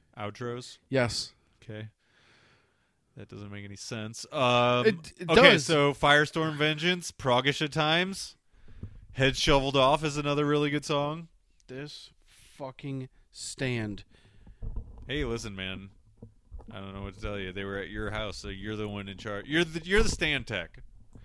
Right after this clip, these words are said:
Speaker 2: Jesus
Speaker 1: Uh,
Speaker 2: Christ.
Speaker 1: <laughs> varied assortment of drum beats. I dig that.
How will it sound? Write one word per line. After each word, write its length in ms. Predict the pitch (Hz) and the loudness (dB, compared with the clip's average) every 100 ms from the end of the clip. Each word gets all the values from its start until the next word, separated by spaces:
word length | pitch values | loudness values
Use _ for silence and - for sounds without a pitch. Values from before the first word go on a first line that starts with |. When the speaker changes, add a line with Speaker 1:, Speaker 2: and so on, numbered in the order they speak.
| - - _ _ _ _ _ _ _ _ _ | -16 -16 _ _ _ _ _ _ _ _ _
Speaker 2:
Jesus 460 | - 131 117 98 | -8 -6 -4 0
Speaker 1:
Uh, 400 | 120 120 120 120 | 2 4 4 2
Speaker 2:
Christ. 580 | 127 123 110 101 - - - _ - - | 2 0 0 -4 -8 -14 -20 _ -20 -14
Speaker 1:
<laughs> 360 | - - 117 123 | -12 -12 -12 0
varied 380 | 120 147 156 | 6 6 6
assortment 460 | 143 - 147 147 143 | 2 -2 -2 -2 -2
of 100 | 131 | -2
drum 260 | 127 139 147 | 0 0 2
beats. 300 | 170 180 139 | 2 2 0
I 80 | |
dig 280 | 113 123 120 | 2 0 0
that. 340 | 120 123 131 | 0 2 0